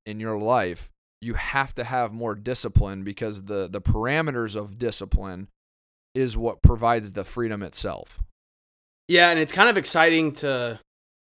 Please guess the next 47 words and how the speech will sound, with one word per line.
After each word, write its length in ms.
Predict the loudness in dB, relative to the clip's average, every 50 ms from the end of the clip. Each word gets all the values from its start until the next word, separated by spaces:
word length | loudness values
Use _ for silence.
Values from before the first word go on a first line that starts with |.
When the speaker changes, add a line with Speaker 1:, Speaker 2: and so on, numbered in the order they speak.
| _ _
Speaker 2:
to 100 | -4 -4
hear 280 | 2 6 6 8 8 8
him 240 | 6 4 2 2 4
talk 280 | 6 6 6 8 8
on 140 | 6 4 4
it, 80 | 4 2
because 300 | 0 -2 -2 -2 -2 -2
he's 160 | -4 -2 0
so 140 | 0 0 0
experienced 800 | 0 -2 -2 0 0 2 2 2 2 0 -2 -2 -4 -6 -6 -8 _ _ -20 -20 -2 _
and 160 | 8 10 10 10
he's 260 | 10 8 6 0 0
taken 340 | 4 6 6 6 6 6 2
it 120 | 2 2
to 80 | -2 0
such 240 | 2 2 2 2
an 80 | 0 -2
extreme 500 | -2 -2 -4 -2 -2 0 0 2 2 2
route 240 | 4 4 4 4 4
as 80 | 2
being 320 | 0 -2 -2 -2 0 -2 -2
a 40 | -2
U 200 | 0 0 2 2
S 200 | 2 0 -2 -2
Navy 260 | -2 -2 -2 -2 -2
seal. 500 | -2 -2 -2 0 0 2 0 0 -2 -6 _ _ -20 -20 -20 -10 2 8
Um, 380 | 10 10 10 10 8 4 0 4
but 140 | 6 6 10
it's 80 | 10
also 200 | 10 10 12 10
exciting 320 | 10 10 8 8 6 8 6
because 300 | 6 4 4 4 2 2
it's 140 | -2 -4
kinda, 340 | 0 4 6 6 6 6 2 -2 -6 _ _ _ _ 2
I 20 |
mean, 140 | 2 2 2
he 320 | 4 4 4 6 8 8
is, 140 | 8 8 8
like, 160 | 6 4 6
the 100 | 4 2
epitome 540 | 2 2 2 2 4 4 4 6 4 4 4
of 100 | 4 2
what 100 | 2 0
a 60 | 0
taskmaster 880 | -2 -2 0 2 2 2 0 -2 -4 -4 -4 -4 -4 -6 -8 -10 -10 -8
should 240 | -8 -10 -12 -8 -8
be. 240 | -8 -8 -8 -10